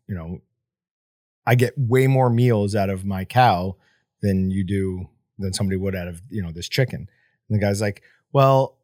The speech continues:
on this show, we try to only cite things that have stats to back it up. So I assume you have something to sta-, to back it up." And the guy goes,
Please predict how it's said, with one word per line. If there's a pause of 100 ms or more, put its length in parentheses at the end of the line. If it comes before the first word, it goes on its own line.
on
this
show,
we
try
to (340)
only
cite
things
that
have
stats
to
back
it
up.
So
I
assume
you
have
something
to
sta-, (140)
to
back
it
up."
And
the
guy
goes,